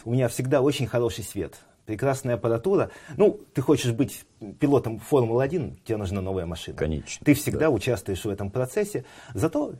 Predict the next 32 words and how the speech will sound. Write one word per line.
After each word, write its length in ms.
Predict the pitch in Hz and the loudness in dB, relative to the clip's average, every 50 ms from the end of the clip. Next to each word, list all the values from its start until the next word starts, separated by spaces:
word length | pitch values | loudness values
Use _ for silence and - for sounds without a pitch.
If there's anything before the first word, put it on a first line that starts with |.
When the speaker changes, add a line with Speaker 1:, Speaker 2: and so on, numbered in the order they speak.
| - _ | -16 _
Speaker 1:
я 140 | - 123 123 | -6 -6 -4
чувствую 320 | 120 - 135 - - 101 | -4 -6 -8 -8 -8 -8
себя 160 | 87 - - 95 | -6 -4 -4 -6
прекрасно 520 | - - 131 - 190 190 175 - - 101 | -4 -6 -6 -6 -4 -4 -6 -6 -8 -8
и, 260 | 87 82 87 - - - | -8 -8 -8 -10 -10 -12
в 60 | - | -12
общем, 220 | - - - 123 - - 107 95 _ _ _ _ - - _ | -14 -14 -16 -18 -20 -20 -20 -20 _ _ _ _ -20 -20 _
совершенно 380 | - - 110 92 - 135 127 120 | -6 -6 -6 -4 -2 -2 0 0
не 120 | 117 107 | 0 -2
думаю. 300 | 92 90 82 85 85 87 - - - - - - - - - - - - - - - - - | -2 -2 -4 -4 -6 -8 -10 -14 -20 -20 -20 -20 -20 -20 -20 -20 -20 -20 -20 -20 -20 -20 -14
Мне 240 | - - 104 143 131 | -2 6 8 8 8
не 120 | 123 135 | 8 8
надо 200 | 147 127 104 101 | 8 6 6 6
бегать 300 | 92 95 104 90 87 87 | 4 4 2 2 0 0
по 100 | - 117 | 2 2
городу: 300 | 120 117 139 135 98 - | 4 6 6 4 4 2
«А 60 | 92 95 | 0 6
дайте 260 | 101 156 160 - 131 | 8 8 8 8 4
мне, 120 | 113 104 - - - - | 0 -2 -4 -8 -14 -14
там, 140 | - 80 87 | -12 -6 0
кольцевую 380 | - 113 - - 143 143 147 131 | 0 2 4 6 8 8 8 8
вспышку», 440 | 127 - - 127 131 - - - 101 | 6 2 -2 -2 -2 -2 -4 -8 -6
или 100 | 92 90 | -6 -4
«А 60 | 85 | -2
дайте 280 | 101 123 135 135 - 110 | 0 0 0 0 -2 -6
мне, 100 | 98 90 | -6 -4
пожалуйста, 440 | - 98 90 107 104 101 90 - - | -4 -4 -2 -2 -2 -4 -6 -8 -12
вот 100 | 85 - | -14 -12
какой-нибудь 400 | _ - 101 98 95 90 87 - | _ -4 -2 -2 -2 -4 -6 -6
это, 200 | 90 87 - 92 | -8 -6 -4 -4
где 180 | 85 82 127 135 | 2 2 2 2
взять?» 380 | 90 78 92 78 76 - - | 4 0 -2 -4 -4 -8 -14